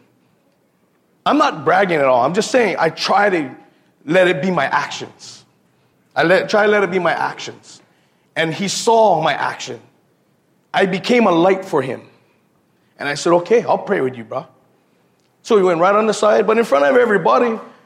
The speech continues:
and not the kind, we're gonna stand in front of everybody, "Okay, bro, let's play." No, no, we went on the side, but people can see us praying. And I, and we, we, we prayed, bro. We prayed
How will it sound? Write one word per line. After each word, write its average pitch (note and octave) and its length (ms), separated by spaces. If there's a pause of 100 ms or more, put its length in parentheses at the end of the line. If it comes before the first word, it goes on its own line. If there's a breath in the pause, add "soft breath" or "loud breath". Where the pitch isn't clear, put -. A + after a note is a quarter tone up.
and E4 100
not E4 140
the A#3 60
kind, G3 360
we're F3+ 80
gonna F#3 140
stand F3+ 260
in F3+ 80
front F3+ 160
of E3+ 40
everybody, D#3+ 300
"Okay, E3 260
bro, D#3 160
let's D3+ 180
play." E3 200
No, C4 200
no, G3+ 160
we F3+ 100
went D4+ 160
on C#4 120
the F#3+ 60
side, F3+ 460
but A#2+ 260 (1000 soft breath)
people C#4 220
can G#3+ 160
see G#3+ 200
us B2 120
praying. G2+ 460 (1200)
And D3 120
I, D3+ 100
and D#3 260
we, E3+ 100
we, E3+ 220 (200)
we D#3+ 120
prayed, D#4 400
bro. A2 160
We C3+ 140
prayed A3 380